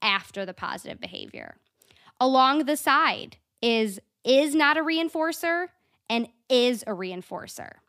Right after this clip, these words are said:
Your goal is to live in that lower right-hand side.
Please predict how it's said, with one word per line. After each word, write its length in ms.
Your 460
goal 600
is 180
to 120
live 240
in 120
that 260
lower 880
right-hand 640
side. 520